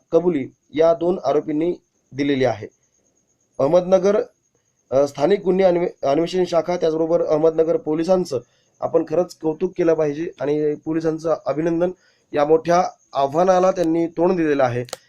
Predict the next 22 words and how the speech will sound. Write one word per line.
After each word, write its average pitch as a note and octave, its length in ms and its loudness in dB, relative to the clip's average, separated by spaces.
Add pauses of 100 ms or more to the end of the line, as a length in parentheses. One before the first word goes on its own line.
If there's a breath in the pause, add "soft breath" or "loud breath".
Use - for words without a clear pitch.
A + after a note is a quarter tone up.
(160 loud breath)
आणि D3+ 220 0
शेवगाव E3+ 400 2
येथे F3 200 2
घडलेल्या D#3+ 540 2 (440 soft breath)
या C#3+ 340 0 (180)
हत्याकांडाचा E3+ 600 0
तपास F3 400 -2
करण्यात, B2 280 -4 (120)
आरोपींना E3 500 0 (300)
जेरबंद F#3 420 0
करण्यामध्ये D3 600 -2 (420 soft breath)
पोलिसांना E3+ 600 -2
अत्यंत F3 340 -6 (180)
कमी G#3 220 2
दिवसामध्ये E3+ 600 -4 (220)
यश E3+ 360 -2
मिळालेलं B2+ 340 -2
आहे. G#2+ 160 -8 (360)
त्याबद्दल D3+ 440 -2 (320)
अहमदनगर F3+ 480 0
पोलिसांचं D#3 760 -6
मनपूर्वक C3+ 580 -6